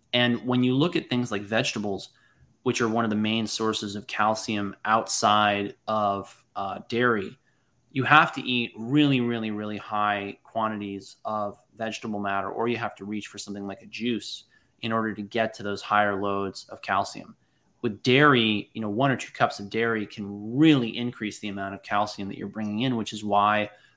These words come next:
you know, a lot of people who are trying to build mass and muscle mass, uh, will reach for, for dairy and will drink a lot of milk. Uh, a lot of people, as I was saying, I mean, think about what, what milk is supposed to do. It's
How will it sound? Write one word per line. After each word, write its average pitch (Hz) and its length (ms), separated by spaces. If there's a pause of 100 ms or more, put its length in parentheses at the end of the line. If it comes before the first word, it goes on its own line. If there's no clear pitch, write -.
(120)
you 120 80
know, 104 100
a 98 40
lot 107 220
of 110 80
people 110 240
who 104 80
are 98 80
trying 101 280
to 98 60
build 104 360 (360)
mass 104 580
and 104 240
muscle 101 320
mass, 104 460 (300)
uh, 98 240
will 110 300
reach 107 320
for, 101 400
for - 160
dairy 107 360
and 107 100
will 101 80
drink 104 240
a 98 60
lot 98 220
of 95 60
milk. 104 340 (420)
Uh, 107 160
a 101 80
lot 107 300
of 107 80
people, 110 300
as 95 120
I 104 60
was 101 140
saying, 104 360
I - 40
mean, 123 180
think 170 180
about 117 220
what, 104 220
what 107 200
milk 107 340
is 101 100
supposed 104 320
to - 60
do. 107 300 (320)
It's - 180